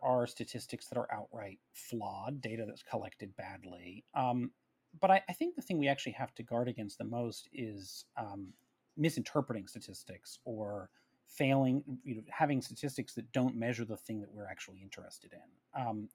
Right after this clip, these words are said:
so this could be the case with a, um,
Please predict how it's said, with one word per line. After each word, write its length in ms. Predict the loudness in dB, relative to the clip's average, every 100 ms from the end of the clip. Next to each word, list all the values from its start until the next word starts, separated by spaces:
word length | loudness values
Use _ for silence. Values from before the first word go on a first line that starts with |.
| _ -20 _ -6
so 180 | 4
this 160 | 8 6
could 160 | 6 2
be 220 | 2 4
the 100 | 2
case 480 | 0 0 0 -2 -4
with 300 | 0 2 0 -8 -6
a, 520 | -4 -4 -4 -6 -8 -8
um, 400 | -6 -6 -8 -14